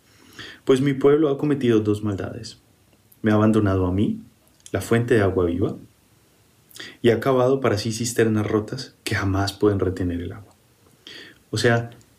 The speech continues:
a los ojos de Dios, el tratar de buscar saciar esa sed espiritual a través de cosas aparte de Él, que es la fuente de agua viva, es maldad.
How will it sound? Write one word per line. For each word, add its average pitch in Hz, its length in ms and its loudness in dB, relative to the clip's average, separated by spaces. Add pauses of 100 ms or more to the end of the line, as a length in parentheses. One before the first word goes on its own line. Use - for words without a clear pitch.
(300)
a 127 80 2
los 123 120 2
ojos 180 200 0
de 185 100 4
Dios, 131 340 0
el 110 160 -2
tratar 110 380 -2
de 127 60 2
buscar 113 480 -4
saciar 98 540 -6 (100)
esa 127 200 0
sed 135 160 4
espiritual 110 760 0 (280)
a 104 80 -10
través 104 360 2
de 107 220 -2
cosas 123 600 0
aparte 127 580 -2
de 127 260 2
Él, 104 220 0 (220)
que - 180 -16
es 98 80 -8
la 104 100 -4
fuente 127 300 0
de 113 40 2
agua 107 220 2
viva, 117 240 2
es 110 180 -2
maldad. - 460 -2